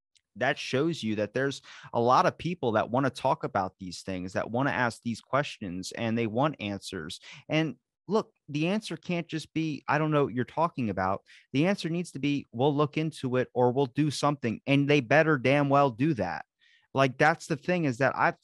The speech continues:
all I've heard in this pandemic is that there's no evidence on that. There's no evidence on that. There's no evidence on that. Well, people are talking about it. Overseas, they're talking about it. You're telling us we don't have evidence on that? You start to raise even bigger questions.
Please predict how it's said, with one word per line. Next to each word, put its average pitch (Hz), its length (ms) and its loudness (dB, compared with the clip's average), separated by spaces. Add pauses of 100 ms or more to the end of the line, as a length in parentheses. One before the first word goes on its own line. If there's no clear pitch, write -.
(140)
all 160 180 4
I've 165 160 2
heard 165 300 0
in 131 100 0
this 127 140 -2
pandemic 127 680 -2
is 101 160 -6
that 110 260 2 (200)
there's 123 160 2
no 131 140 8
evidence 117 420 6
on 98 120 0
that. 95 160 -2
There's 110 160 -2
no 117 120 4
evidence 104 360 0
on 101 100 -2
that. 95 140 -4
There's 113 160 -4
no 117 100 0
evidence 110 400 -2
on 98 140 -2
that. 95 180 -4 (960)
Well, 170 520 2
people 254 280 4
are 175 80 8
talking 190 420 2
about 117 240 4
it. 127 140 4
Overseas, 226 640 4
they're 131 120 6
talking 101 420 0
about 87 220 -4
it. 85 40 -10
You're 131 100 -2
telling 185 260 2
us 175 180 0
we 123 220 0
don't 202 200 4
have 185 180 4
evidence 196 440 2
on 196 220 2
that? 196 320 0
You 170 80 -2
start 202 320 2
to 180 80 2
raise 165 400 2
even 156 180 -4
bigger 139 240 0
questions. - 680 -6